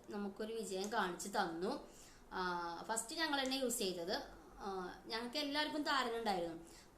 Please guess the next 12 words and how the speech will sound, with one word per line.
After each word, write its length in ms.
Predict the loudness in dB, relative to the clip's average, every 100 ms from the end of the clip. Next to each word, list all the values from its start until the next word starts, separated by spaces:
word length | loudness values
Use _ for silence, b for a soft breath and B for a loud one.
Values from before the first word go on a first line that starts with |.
| -4
ഹസ്ബൻഡിന്റെ 380 | -2 -2 -2
തലയിലായിരുന്നു 600 | 0 2 2 4 4 2 2
താരൻ 240 | 2 2
ഉണ്ടായിരുന്നത്, 460 | 2 0 0 -2 -2
അത് 100 | -2
ഞങ്ങൾക്ക് 200 | -2 -2
എല്ലാവർക്കും 500 | 0 0 -2 -2 -2
കിട്ടി. 260 | -2 -6 -8 B B -4
മോളുടെ 360 | -2 0 -2
തലയിലൊക്കെ 380 | -2 0 0 0
ഭയങ്കരമായിട്ട് 720 | 2 2 2 0 0 0 2
താരനായിരുന്നു. 680 | 2 2 2 0 0 -2 -4